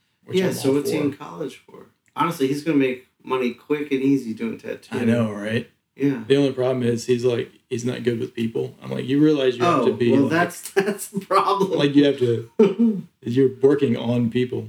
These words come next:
Speaker 2: Yeah, you gotta converse with them. You gotta help them through the pain. Like,
Speaker 1: I think
Speaker 2: you
Speaker 1: he
Speaker 2: gotta
Speaker 1: needs,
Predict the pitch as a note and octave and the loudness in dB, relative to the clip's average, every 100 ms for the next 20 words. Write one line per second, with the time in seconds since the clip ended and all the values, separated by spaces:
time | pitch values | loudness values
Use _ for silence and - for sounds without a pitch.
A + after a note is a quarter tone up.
0 | A2 C3+ F3 F#3+ C3+ C3+ C#3 C3+ A#2 A#2 | -6 0 2 2 2 2 -2 -2 -4 -2
1 | B2 B2 C#3 C3+ C3+ C3 A#2+ A2+ A2 G#2+ | -4 -4 -8 -2 -2 0 -2 -2 -4 -4
2 | A2+ B2 A2+ A#2+ A#2 - - B2 C3 C3 | -8 -4 -6 -4 -6 -8 -8 -2 0 0
3 | C3 A#2 G#2 G3+ E3+ C#3+ A#2 A2+ A2+ | -2 -4 0 2 2 2 4 4 4